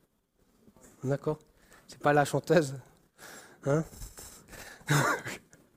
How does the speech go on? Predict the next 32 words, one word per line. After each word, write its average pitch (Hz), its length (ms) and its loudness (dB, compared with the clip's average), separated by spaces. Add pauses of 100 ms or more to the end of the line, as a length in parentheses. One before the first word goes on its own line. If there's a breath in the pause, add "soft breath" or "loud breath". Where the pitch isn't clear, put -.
(1500 loud breath)
Voilà. 156 340 6 (220 loud breath)
Et 165 120 8
je 165 120 6
vais 190 40 10
vous 202 200 8
inviter 208 260 8
à 196 60 10
prendre 175 180 10
le 160 80 8
passage 165 340 6
qui - 120 4
est, 135 220 6 (840 loud breath)
qui 175 80 6
est - 20 6
plus 208 220 4
ou 214 80 10
moins 170 160 12
long, 208 180 10 (320 loud breath)
mais 156 80 6
je - 80 2
pense 208 220 4
que 185 80 4
c'est 175 120 4
vraiment 180 220 10
important 170 380 8
de 160 80 4
pouvoir 143 320 4
le 139 80 8
lire 127 180 2
maintenant, 123 280 -2
ce - 120 -14
passage. - 300 -12